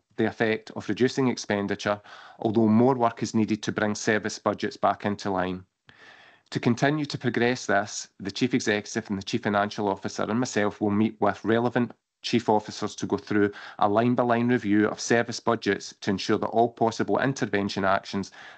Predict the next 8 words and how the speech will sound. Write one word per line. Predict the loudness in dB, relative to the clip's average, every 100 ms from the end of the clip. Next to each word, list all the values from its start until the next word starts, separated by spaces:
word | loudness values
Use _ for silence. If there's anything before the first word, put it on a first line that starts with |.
| -2
that | -2
are | 0
available | 0 2 2 2 0 -2 -2
are | -6 0
taken | 0 0 0 -4 -4
to | -4 -2
enable | 2 2 0
assurance | 0 2 4 2 -2